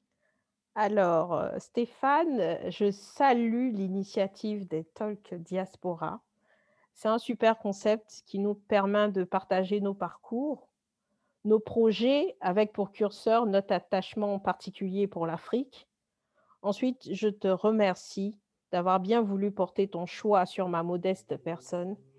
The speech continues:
J'ai vraiment apprécié ce moment d'échange et je te souhaite que ces podcasts soient accessibles sur plusieurs médias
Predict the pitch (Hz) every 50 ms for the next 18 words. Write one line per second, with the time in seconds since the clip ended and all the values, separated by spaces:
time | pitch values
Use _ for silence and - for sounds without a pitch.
0 | - - - - _ - 180 170 180 185 185 - 185 175 190 185 220 233 233 233
1 | 233 226 - - 208 208 - - 226 208 - - - 226 208 202 - - 190 185
2 | 185 185 190 190 196 190 180 180 175 - - 190 190 214 220 226 - 160 - _
3 | _ _ _ _ _ _ _ _ _ _ _ _ _ _ _ _ _ _ - 196
4 | 180 165 160 165 156 151 143 135 - - 226 226 226 254 233 - - 233 214 190
5 | 196 214 - - - _ - 196 196 - - 180 180 - 214 208 196 - - 196
6 | 190 214 - - 226 196 185 185 - - - 202 196 - - - 208 214 220 220
7 | - - 190 175 _ - 247 233 214 202 202 190 190 180 175 165 170 175 180 180
8 | 175